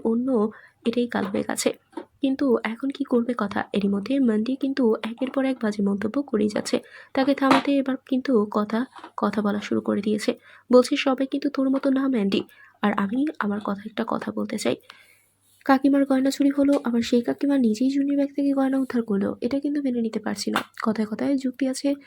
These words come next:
দেখে অগ্নি কিন্তু চুপ করে থাকে। একটু পরে বলে, "চুরি হয়ে যাওয়া গয়না তো পাওয়া গেছে, তাহলে এখন এসব নিয়ে মন্তব্য করে কী লাভ? আমি মানছি গয়নাগুলো জুনির ব্যাগে পাওয়া গেছে,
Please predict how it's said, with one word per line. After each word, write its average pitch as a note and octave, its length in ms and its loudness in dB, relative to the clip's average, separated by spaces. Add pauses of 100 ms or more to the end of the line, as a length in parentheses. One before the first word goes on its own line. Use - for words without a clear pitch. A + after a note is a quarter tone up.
(260)
দেখে C4 280 2 (160)
অগ্নি A3 240 -2
কিন্তু A3 320 -4
চুপ - 260 -10
করে G#3 160 -2
থাকে। G#3+ 240 -2 (680)
একটু C#4+ 200 6
পরে C#4+ 180 0
বলে, C4+ 260 2 (200)
"চুরি A3+ 220 0
হয়ে A3 220 -4
যাওয়া A3 240 -2
গয়না B3 260 -2
তো C4 100 -4
পাওয়া C4 220 -2
গেছে, A3 220 -4 (100)
তাহলে G#3 240 -2
এখন G3+ 280 -4
এসব G#3+ 260 -4
নিয়ে A#3 160 -2
মন্তব্য B3 360 -2
করে C4+ 160 -4
কী - 160 -2
লাভ? G3+ 180 -2 (140)
আমি G3+ 220 0
মানছি G3 340 -2
গয়নাগুলো B3+ 420 -2
জুনির B3 280 -2
ব্যাগে A3 180 0
পাওয়া G3+ 200 0
গেছে, G3+ 220 -4